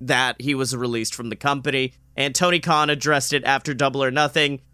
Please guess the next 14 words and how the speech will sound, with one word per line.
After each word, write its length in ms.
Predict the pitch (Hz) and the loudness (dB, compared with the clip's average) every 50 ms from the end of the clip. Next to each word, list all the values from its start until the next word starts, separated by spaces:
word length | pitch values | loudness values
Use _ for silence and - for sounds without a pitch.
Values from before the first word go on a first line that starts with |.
| _ _ _ _ _ - | _ _ _ _ _ -4
in 120 | 139 135 | -4 -4
front 400 | 123 - - 170 165 170 170 - | -4 -2 0 2 2 2 2 2
of 160 | 175 165 160 123 | 0 0 0 0
his 280 | 135 156 151 131 135 143 | -2 -2 -2 -2 -2 -6
weird 480 | 127 117 135 160 160 165 170 170 156 151 | -6 -2 0 2 4 4 4 2 2 2
Seinfeld 960 | 147 - - - 151 139 151 156 160 156 147 - 165 147 147 151 147 135 | 0 2 2 4 4 4 4 2 2 -2 0 2 2 2 2 2 0 -2
stand-up 720 | - - - - 147 139 156 170 175 165 147 135 123 - - | -2 -2 0 0 2 2 4 4 2 2 2 2 0 2 2
set 380 | - - - 139 123 117 113 127 | 2 4 4 4 2 0 -2 -4
he 160 | 127 139 131 | -4 -2 0
had 140 | 127 123 123 | 0 -2 -2
created, 640 | - 135 131 123 117 120 120 113 123 127 123 - - _ _ _ _ - | -4 -6 -4 -2 -2 -2 -2 -2 -4 -6 -6 -10 -16 _ _ _ _ -6
saying, 380 | - - 190 175 165 156 156 - - | -2 0 2 2 2 0 -2 0 0
"I 100 | 160 180 | 2 2
didn't, 320 | 196 240 262 247 - - | 2 0 0 -2 -8 -18